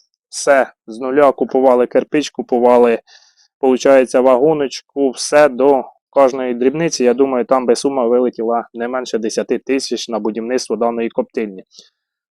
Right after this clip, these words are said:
Трошки накладно було, трошки потрібно було затратити свої сили, але, друзі, я думаю, що з роботою ми справилися. Ну що ж, друзі, самі бачили, яка робота в нас сьогодні зроблена. Роботи зробили дуже багато,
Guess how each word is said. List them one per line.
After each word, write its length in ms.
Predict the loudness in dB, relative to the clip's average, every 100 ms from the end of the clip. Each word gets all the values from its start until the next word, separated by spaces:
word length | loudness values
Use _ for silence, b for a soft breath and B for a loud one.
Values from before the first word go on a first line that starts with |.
| _
Трошки 340 | 2 2 2
накладно 480 | 0 2 4 2 2
було, 260 | 0 2 2
трошки 600 | 4 2 0 -2 0 0
потрібно 420 | 0 2 2 0
було 200 | 2 2
затратити 580 | 2 2 2 2 0 -4
свої 280 | -2 -2 -2
сили, 500 | -2 2 4 4 4 0
але, 240 | 0 0
друзі, 320 | 0 0 0
я 120 | 0 0
думаю, 280 | 0 -4
що 160 | -2 -2
з 60 | -2
роботою 460 | 0 0 0 -4
ми 200 | -4 -6
справилися. 720 | -6 -4 -2 -2 -2 -8 -12 -14 _ _ _ _ _ _ _ _ _ -6
Ну 100 | 0
що 140 | 2
ж, 60 | 2
друзі, 340 | 4 2 2 -6 -8
самі 280 | -4 -2
бачили, 400 | 0 0 0 0
яка 200 | 0 2
робота 320 | 2 2 0 -2
в 40 |
нас 180 | -2 -4
сьогодні 320 | -4 -6 -6
зроблена. 560 | -2 2 2 2 -2 -4 -6
Роботи 360 | -4 -2 -2
зробили 400 | -2 -2 0 0
дуже 260 | 0 0 0
багато, 560 | 0 2 2 2 -2